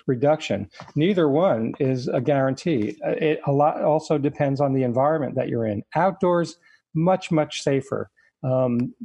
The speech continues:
the indoor environments, particularly indoor environments that are, um, poorly ventilated, um, are much higher risk. So mask use will decrease your risk in, in both outdoors and indoor environments.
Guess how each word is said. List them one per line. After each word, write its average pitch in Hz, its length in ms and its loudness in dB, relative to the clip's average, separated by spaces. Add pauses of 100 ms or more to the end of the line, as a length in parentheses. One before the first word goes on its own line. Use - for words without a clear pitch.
the 139 260 0
indoor 175 440 0
environments, 151 500 0
particularly 151 720 -2
indoor 135 320 0
environments 123 680 0
that 120 280 0
are, 117 440 0 (420)
um, 120 220 -2
poorly 156 320 2
ventilated, 151 680 0 (340)
um, 127 400 0 (280)
are 135 320 2
much 156 380 0
higher 147 420 2
risk. 147 380 -2
So 127 260 -4
mask 139 460 0
use 147 300 -2
will 131 220 0
decrease 123 880 -4
your 135 140 0
risk 165 340 -4 (240)
in, 127 240 -4 (340)
in 123 260 -2
both 135 280 0
outdoors 147 500 0
and 139 100 0
indoor 139 360 0
environments. 135 600 -2